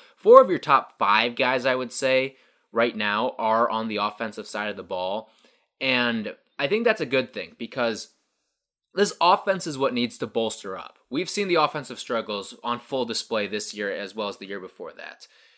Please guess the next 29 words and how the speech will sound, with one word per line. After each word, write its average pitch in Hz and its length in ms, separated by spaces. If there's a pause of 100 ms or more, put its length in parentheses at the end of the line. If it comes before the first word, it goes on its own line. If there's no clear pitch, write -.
(280)
But - 120
the 147 60
offense 196 380
needs 135 260
to 240 60
get 214 240
better. 104 380
I 160 80
think 220 160
the 151 60
defense 156 500
is 104 120
gonna 113 200
figure 120 340
itself 110 440
out, 101 360
and 107 140
you're 117 120
gonna 117 140
have 113 260
a 107 40
little 107 160
more 104 160
clout 104 400
in 110 60
the 104 100
recruiting 104 480
trail 107 240
because 104 380